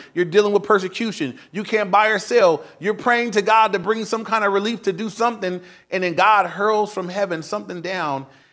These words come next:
and there's noises and lightnings and thunderings and earthquakes. That is a, that's directly affecting those that are attacking you. Then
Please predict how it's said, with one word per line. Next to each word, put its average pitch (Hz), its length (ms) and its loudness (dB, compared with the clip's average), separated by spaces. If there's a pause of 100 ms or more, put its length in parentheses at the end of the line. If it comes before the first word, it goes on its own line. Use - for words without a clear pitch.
(100)
and 165 100 -8
there's 156 200 -4
noises 165 680 -2 (220)
and 151 180 -6
lightnings 160 540 -4
and 131 160 -10
thunderings 156 600 -4
and 139 140 -12
earthquakes. 175 500 -2
That 165 160 0
is 147 100 0
a, 143 100 -2 (240)
that's 190 200 4
directly 226 540 4
affecting 220 600 2
those 247 520 4 (280)
that 190 180 4
are 180 120 6
attacking 170 480 -2
you. 95 160 -12 (400)
Then 226 640 4